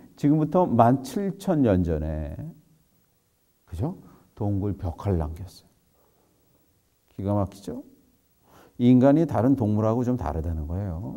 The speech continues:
인간이 뭐냐? 자기만의 세계가 있는 것이 아니라 남을 관찰하고 남을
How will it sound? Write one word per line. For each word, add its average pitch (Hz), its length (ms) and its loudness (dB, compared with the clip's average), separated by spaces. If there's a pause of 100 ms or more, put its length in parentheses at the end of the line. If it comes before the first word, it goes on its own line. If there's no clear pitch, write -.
인간이 110 440 -2
뭐냐? 104 400 -2 (1000)
자기만의 143 680 2
세계가 117 680 0 (100)
있는 104 300 0
것이 101 240 -4
아니라 104 360 -2 (340)
남을 95 600 0
관찰하고 127 1300 -2 (880)
남을 131 880 2